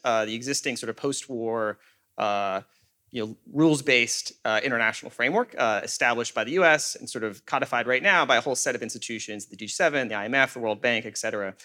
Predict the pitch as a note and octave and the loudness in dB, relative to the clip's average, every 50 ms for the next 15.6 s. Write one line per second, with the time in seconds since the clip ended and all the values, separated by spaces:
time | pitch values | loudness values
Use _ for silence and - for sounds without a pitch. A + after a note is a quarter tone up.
0 | - _ _ - - B2 A#2 A2+ A2+ _ - - - _ _ _ - C3 C3 C3 | -20 _ _ 0 2 2 2 0 -4 _ -20 -20 -20 _ _ _ 4 6 6 6
1 | B2+ B2 A#2+ - - - C3 A#2+ G#2+ A2 A#2 A#2+ C3+ D#3 D3+ D3+ C#3 C#3 - C#3+ | 4 2 -2 -4 -6 -4 -4 -4 -2 0 4 4 4 4 4 2 0 0 2 4
2 | D3 C#3+ B2+ A#2+ A#2 B2 B2 A#2 A2+ G#2 G#2+ A2 A#2 - - C3 A#2+ A#2+ - - | 4 4 4 4 2 0 -2 -4 -6 -6 -6 -6 -6 -2 0 0 0 0 0 2
3 | C#3+ D3 C#3+ - G3 F#3+ - - D3 C3+ C3 B2 A#2+ A2+ - _ _ _ _ _ | 4 4 4 4 2 0 0 -2 -4 -4 -2 -2 -4 -4 -8 _ _ _ _ _
4 | - A#2+ A#2+ A#2 A2 G#2+ A#2 A2+ A2 - - A#2 - - B2 G#2+ G#2 G2+ G2+ E3+ | 0 2 4 4 2 2 0 0 0 -2 -8 -12 -8 -4 -4 -4 -4 0 4 4
5 | A3 A3 - - - - C3 - - D3+ D#3+ E3 - - F3 E3+ E3 D#3+ D3+ C#3+ | 4 4 2 -2 -4 -4 -2 2 4 4 4 4 2 2 2 4 4 4 2 0
6 | - A#2+ B2 A#2 - - - A2+ C3+ F#3 F#3 F3 F3 D#3+ D#3 D#3+ D#3 - D3 D3+ | -4 0 0 0 0 0 -4 -4 -2 0 0 2 2 0 0 0 -4 -6 0 0
7 | D3+ D3 D3 D3 C#3+ C#3 C#3 _ - - _ _ - - A#2+ A#2 - - D#3+ - | 2 4 4 2 2 0 -4 _ -20 -20 _ _ 2 4 4 4 4 0 2 4
8 | A3 G#3+ - G#3 F#3+ E3+ D#3 C#3+ - D3 C#3+ D3 - C3+ C3 C3 C3 - - C#3 | 4 4 4 4 4 4 4 4 4 4 4 4 2 0 0 0 -2 -4 -6 -4
9 | B2 A#2+ A#2 A#2 A2+ - - A2 A2 G#2+ G2+ G2 - _ _ _ _ - B2 A2 | -4 -2 -2 -4 -4 -4 -4 -2 -2 -2 -4 -8 -14 _ _ _ _ -8 -8 -4
10 | - - E3+ F3 G3+ E3+ C3 B2+ B2+ C3 C3 B2+ A#2+ - - - - - - A#2 | 4 4 6 8 6 6 4 2 -2 0 -2 -2 -2 -4 -6 -6 -4 -2 -2 -2
11 | - - C3 A2+ G#2 G#2 G#2+ G#2 - _ - - - - A#2+ G#2+ G2+ G2 - A2+ | -2 0 0 0 0 0 -4 -10 -10 _ -16 -8 -2 -2 -2 -2 -2 -8 -8 -10
12 | G#2 G2 - - - G#3 F#3+ D3+ C3 B2 B2 - - _ _ - - C#3 C#3 C#3 | -10 -10 -4 0 4 4 6 6 4 2 0 -4 -14 _ _ -4 -2 0 2 2
13 | C#3 D3 D#3 D#3 D#3 F#3 A3+ A#3+ F#3 B2+ G2+ - - - - - B2 A#2+ A#2 C3+ | 4 6 6 4 6 6 4 4 4 2 -2 -6 -6 -8 -4 -2 -2 0 4 4
14 | C#3 D3 - D3+ C#3+ C3+ C3 C#3 C3+ C3 C3 C3 - C#3 A#2+ A#2 A2+ - - C#3+ | 4 4 4 2 -4 -2 2 2 2 2 0 -4 -6 -6 -6 -6 -6 -4 -2 -2
15 | C#3 C#3 C3 A#2+ A#2 - - A#2 A2+ A2 A2 G#2 | 0 0 -2 -2 -4 -4 -4 -4 -4 -4 -6 -10